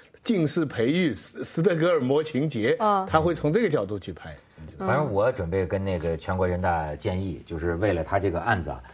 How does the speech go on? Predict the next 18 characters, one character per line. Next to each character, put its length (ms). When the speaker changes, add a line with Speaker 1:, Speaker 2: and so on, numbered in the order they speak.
Speaker 3:
咱 160
们 80
以 80
后 160
是 140
不 80
是 120
立 220
个 220
刑， 400
就 120
是 100
这 80
个 80
化 240
学 180
阉 280
割？ 220